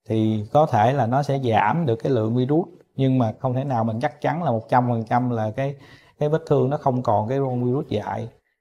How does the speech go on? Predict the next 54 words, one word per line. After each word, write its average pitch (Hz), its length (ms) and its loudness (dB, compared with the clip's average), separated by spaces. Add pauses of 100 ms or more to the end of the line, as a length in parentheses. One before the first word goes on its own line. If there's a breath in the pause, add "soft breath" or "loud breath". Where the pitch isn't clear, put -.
(220)
Thì 107 120 -2
nó 139 200 2
vẫn 120 220 2
có 170 120 2
thể 117 240 2
là 147 200 0
còn 117 200 4
một 110 140 -6
số 156 280 2
con 131 220 -2
virus 131 260 -2
dại 107 280 -2
nó 139 80 -2
sẽ 139 100 -2
xâm 131 260 -2
nhập 110 200 -4
vào 127 100 -2
vết 147 140 -2
thương 123 280 0
và 117 60 -4
nó 123 120 -4 (180)
tấn 156 240 -4
công 120 240 0
vào 110 120 -2
cái 135 160 -6
dây 117 220 -2
thần 113 120 -6
kinh 120 260 -4
của 127 80 -4
mình. 117 220 -6 (600)
Và 107 160 0
nó 127 160 2
sẽ 131 160 2
từ 107 380 0 (400)
cái, 147 140 -2 (160)
cái 151 160 2
vết 151 200 -2
thương 131 280 2
đó, 139 100 -4
nó 147 100 -4
đi 131 180 4
theo 131 140 -2
dây 120 180 0
thần 113 160 -2
kinh, 123 280 -2
nó 139 60 -4
sẽ 135 200 -6
về 110 180 -2
não, 104 340 -6
nó 151 100 -4
làm 110 160 -6
tổn 113 260 -6
thương 123 180 -2
não. 101 200 -12